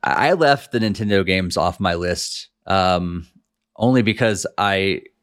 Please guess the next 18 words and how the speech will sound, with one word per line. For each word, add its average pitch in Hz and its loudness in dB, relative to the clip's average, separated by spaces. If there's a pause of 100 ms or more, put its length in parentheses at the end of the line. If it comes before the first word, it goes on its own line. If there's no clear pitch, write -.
am 101 0
maybe 101 4
incredibly 95 -2
naive, 92 0
but 95 2
I'm 85 0
hopeful 92 2
that 87 -2
they'll 90 4
eventually 90 2
finish 90 0
those 87 0
games 92 0
and 90 -2
they'll 85 2
get 82 0
better. 87 0 (400)
Um, 87 0